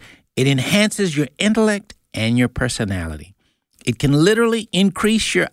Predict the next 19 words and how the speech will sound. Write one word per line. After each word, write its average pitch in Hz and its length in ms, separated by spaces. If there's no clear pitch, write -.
I 110 260
Q, - 400
First 117 240
Corinthians 123 500
chapter 117 300
one, 123 280
verse 113 240
five. 113 420
A - 60
tenth 226 380
reason 202 300
to 202 60
read 202 180
God's 180 280
Word 160 240
daily, 156 300
it 127 180
pours 131 320
grace, 190 600